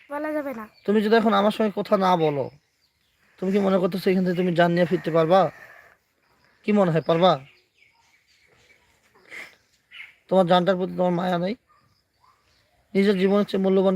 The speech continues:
Speaker 2: কিছু আছে? আছে? তুমি মইরা গেলে ইতিহাসে তোমার নাম কিন্তু খেয়ালও থাকবে না। থাকবে? তুমি এমন কোনো উল্লেখযোগ্য কাজ করো নাই, যার কারণে পৃথিবী পরিবর্তন হয়ে গেছে। তো তুমি কার কথা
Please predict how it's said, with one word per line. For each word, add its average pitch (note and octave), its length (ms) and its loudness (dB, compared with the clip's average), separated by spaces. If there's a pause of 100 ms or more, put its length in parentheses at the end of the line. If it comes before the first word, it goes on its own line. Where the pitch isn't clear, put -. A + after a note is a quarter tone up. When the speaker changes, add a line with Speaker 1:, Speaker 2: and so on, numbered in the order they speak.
Speaker 2:
কিছু F3+ 140 -4 (100)
আছে? E3+ 200 -4 (1500)
আছে? F3+ 260 2 (1120)
তুমি G#3+ 240 2
মইরা G#3 300 4
গেলে G#3 140 0 (100)
ইতিহাসে G3 400 -2
তোমার G3 260 0
নাম F#3 180 0
কিন্তু F#3 220 -4
খেয়ালও F3+ 340 4
থাকবে C3 300 -6
না। A2 60 -12 (1400)
থাকবে? F#3 240 2 (480)
তুমি G3+ 140 -4 (100)
এমন G3+ 200 0
কোনো A3+ 180 0
উল্লেখযোগ্য G3 380 0 (120)
কাজ G3 200 2
করো F3 200 -2
নাই, E3 160 0
যার E3 180 2
কারণে E3+ 260 -2
পৃথিবী E3+ 260 -4 (100)
পরিবর্তন D#3 420 -4
হয়ে C3+ 200 -4
গেছে। - 220 -14 (2250)
তো E3 60 -2 (100)
তুমি F#3+ 200 0 (540)
কার G#3 260 2
কথা G#3+ 160 -2